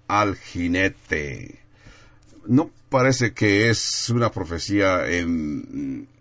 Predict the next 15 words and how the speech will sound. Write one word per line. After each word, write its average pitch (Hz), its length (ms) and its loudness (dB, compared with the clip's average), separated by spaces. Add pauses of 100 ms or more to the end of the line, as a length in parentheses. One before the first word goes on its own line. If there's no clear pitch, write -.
(340)
muy 95 920 2 (680)
satisfactoria, 107 840 0
pero 123 300 2 (960)
se 131 200 2
puede 185 340 0
ver 185 340 -2 (280)
negativo 131 680 0
y 113 140 -2
positivo. 98 880 -2
Yo 156 300 -2
creo, 156 220 2
en 139 60 4
primer 123 280 2
lugar, 95 360 -4
que 85 320 -4